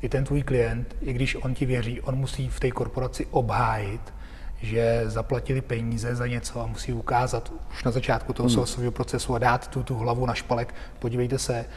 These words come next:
Speaker 1: stojí to tolika.“
Speaker 2: Nemusí to být nutně výdělek, může to být třeba prevence nějakého problému.
Speaker 1: Přesně tak, jo, ale
Speaker 2: Přesně
Speaker 1: i tu
Speaker 2: tak.
Speaker 1: prevenci
Speaker 2: Ně-,
Speaker 1: musíš
Speaker 2: nějaká
Speaker 1: být
Speaker 2: prostě
Speaker 1: schop-,
Speaker 2: měřitelná
Speaker 1: schop-,
Speaker 2: veličina.
Speaker 1: schopnej kvantifikovat, jo.
Speaker 2: Mhm.
Speaker 1: Takže já jsem se naučil i zákaznickou spokojenost být schopnej kvantifikovat do peněz, protože peníze v důsledku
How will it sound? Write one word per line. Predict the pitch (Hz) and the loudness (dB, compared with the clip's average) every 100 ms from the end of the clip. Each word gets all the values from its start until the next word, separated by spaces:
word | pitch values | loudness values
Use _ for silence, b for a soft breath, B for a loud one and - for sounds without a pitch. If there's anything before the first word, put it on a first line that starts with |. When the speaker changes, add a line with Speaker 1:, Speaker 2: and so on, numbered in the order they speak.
| B | B
Speaker 1:
stojí | B - 127 | B -2 0
to | 139 | 2
tolika.“ | 135 165 | 10 10
Speaker 2:
Nemusí | 170 185 | 10 8
to | 185 | 8
být | 151 | 8
nutně | 135 160 | 8 8
výdělek, | 131 135 135 | 10 10 10
může | 135 135 | 10 6
to | 131 | 4
být | 131 | 4
třeba | 139 | 2
prevence | - 120 117 117 - | 6 8 10 6 4
nějakého | 117 117 | 2 2
problému. | 104 104 104 | 2 2 2
Speaker 1:
Přesně | 95 - - 135 | 2 2 0 2
tak, | 135 139 135 | 4 4 2
jo, | 117 117 | 0 0
ale | 139 | 0
Speaker 2:
Přesně | 156 | 2
Speaker 1:
i | |
tu | - | 0
Speaker 2:
tak. | 160 | 2
Speaker 1:
prevenci | 165 165 175 - 107 - B B | 4 4 2 2 -2 -4 B B
Speaker 2:
Ně-, | 143 | 10
Speaker 1:
musíš | 135 - | 10 12
Speaker 2:
nějaká | 185 185 185 | 12 12 12
Speaker 1:
být | 160 | 12
Speaker 2:
prostě | 151 175 | 8 12
Speaker 1:
schop-, | |
Speaker 2:
měřitelná | 160 156 160 151 143 | 12 12 12 12 12
Speaker 1:
schop-, | |
Speaker 2:
veličina. | 135 120 - | 12 8 2
Speaker 1:
schopnej | 101 143 131 151 147 | 2 2 4 2 2
kvantifikovat, | - 131 156 - 123 - 98 95 | 2 2 2 2 -2 -2 -4 0
jo. | 104 | 4
Speaker 2:
Mhm. | |
Speaker 1:
Takže | 127 135 | 4 6
já | 139 | 6
jsem | - 139 | 4 4
se | 151 | 4
naučil | 127 135 - 139 | 4 0 2 2
i | 143 135 B B - | 0 -4 B B 0
zákaznickou | 143 135 - 139 147 - 143 | 4 4 4 2 0 0 -2
spokojenost | - - - 127 120 117 123 | -2 -4 -2 -2 -2 -4 -2
být | 127 123 | -2 -4
schopnej | - - 131 | -6 -4 -4
kvantifikovat | - 117 113 - 117 120 117 | -4 -6 -4 -6 -4 -4 -2
do | |
peněz, | 113 117 104 | -4 -4 -6
protože | - - 123 113 | -8 -6 -6 -4
peníze | - 143 147 123 113 | 0 2 2 0 -2
v | |
důsledku | 107 113 117 - | -6 -6 -6 -6